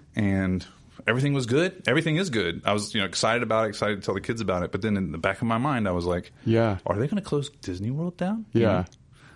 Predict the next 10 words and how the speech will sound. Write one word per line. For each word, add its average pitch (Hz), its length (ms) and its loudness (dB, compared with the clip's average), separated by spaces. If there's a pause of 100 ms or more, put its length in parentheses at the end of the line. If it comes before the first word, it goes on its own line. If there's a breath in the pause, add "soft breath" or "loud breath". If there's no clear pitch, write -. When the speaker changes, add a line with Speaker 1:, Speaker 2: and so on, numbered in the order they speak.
(580 soft breath)
Speaker 2:
Right. 127 400 2 (1200)
Yeah, 139 340 4
I 117 80 4
mean, 131 340 6
hard 143 360 4
to 120 40 0
say, 165 320 2
right? 127 420 2
Speaker 1:
Yeah. 117 220 2
Speaker 2:
Like, 113 440 0